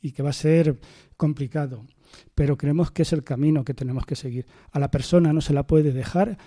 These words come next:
eh, compartimentada en, en los momen-, en ciertos momentos de su vida. Hay que ir creando, hay que ir tirando muros, hay que ir creando puentes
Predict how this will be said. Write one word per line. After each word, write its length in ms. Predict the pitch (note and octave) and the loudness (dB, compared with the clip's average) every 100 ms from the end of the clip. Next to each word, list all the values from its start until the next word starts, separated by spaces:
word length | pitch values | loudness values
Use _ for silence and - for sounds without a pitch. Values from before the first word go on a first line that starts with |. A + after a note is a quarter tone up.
| _ _ | _ _
eh, 460 | - C#3 B2 B2 A#2+ - _ | -6 -4 -4 -8 -12 -16 _
compartimentada 1300 | - D3 D#3 C#3+ - C3+ C3 A#2+ E3+ G3 A3 C#4 - _ - | -2 0 0 -2 0 -2 -2 6 8 8 6 0 -12 _ -8
en, 360 | C3 B2+ A#2+ - | -6 -4 -8 -6
en 180 | D3+ C3+ | -4 -2
los 180 | C3 - | -2 -2
momen-, 260 | C3+ D3+ | 0 2
en 120 | - B2+ | 0 2
ciertos 340 | E3 E3 E3+ | 2 2 2
momentos 420 | D3+ C#3+ D#3 D#3 | 0 -2 -4 -4
de 60 | C3+ | -6
su 160 | - A2 | -8 -10
vida. 320 | A#2+ A#2 - _ _ - - | -14 -18 -20 _ _ -20 -4
Hay 100 | E3 | 0
que 100 | - | 4
ir 100 | F3+ | 2
creando, 500 | - C#3 C#3 B2+ C3 - | 2 0 0 0 -4 0
hay 120 | E3+ | 2
que 120 | - | 2
ir 100 | E3 | 2
tirando 380 | D#3 D3 C#3 B2 | 2 2 2 2
muros, 380 | D#3 F#3 G3+ F#3 | 4 6 4 0
hay 160 | D3+ | -6
que 100 | C#3 | -4
ir 80 | D3 | -4
creando 400 | C3+ C#3+ C3+ A#2+ | -2 -2 -2 -4
puentes 540 | - D#3 E3 - F#3+ | -2 -2 0 -2 -2